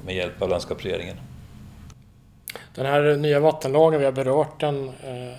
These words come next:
Speaker 2: där ska ju, är det tänkt då ersättning, eh, som ska utgå när man inrättar nya vattenskyddsområden, där ska förtydligas. Men den kommer inte gå igenom under sittande regering då. Vad innebär det?
Speaker 1: Vi kan se, vi kan väl säga så här då, att om,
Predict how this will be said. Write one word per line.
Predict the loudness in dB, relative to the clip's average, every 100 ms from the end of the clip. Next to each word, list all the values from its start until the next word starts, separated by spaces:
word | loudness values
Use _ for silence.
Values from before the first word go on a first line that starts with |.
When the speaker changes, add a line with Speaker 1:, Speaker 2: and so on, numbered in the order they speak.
| -16
Speaker 2:
där | -4 -4
ska | -2 -4
ju, | -4 -8 -16 -18 -10
är | -4
det | -4
tänkt | 4 6 6 2
då | 2
ersättning, | 2 2 -2 -4 -6 -8 -6 -8 -16 -20 -20 -20 -20 -18 -10
eh, | -8 -6 -8
som | -8 -8 -4
ska | 0
utgå | -2 -2 0 2 0 -4
när | -6 -4
man | -2
inrättar | 0 0 0 2
nya | 2 2
vattenskyddsområden, | 2 0 -4 -8 -8 -4 -2 -2 0
där | 0 -2
ska | -2
förtydligas. | -8 2 2 4 2 0 -10 -18 -4
Men | 2
den | 4
kommer | 6 8
inte | 6 4 4
gå | 6
igenom | 6 4 2
under | 0
sittande | -2 -4 -4 -4
regering | -2 2 2 2
då. | -2
Vad | -2 0
innebär | 0 0 -2
det? | -2 -6 -10 -20 -20 -20 -20 -20 -20 -20 -20 -20 -18 -18 -18 -18 -20 -20 -18 -16
Speaker 1:
Vi | -12
kan | -8 -6
se, | -6 -8 -10
vi | -8
kan | -2
väl | 0
säga | 2 4
så |
här | 6 6
då, |
att | 4
om, | 0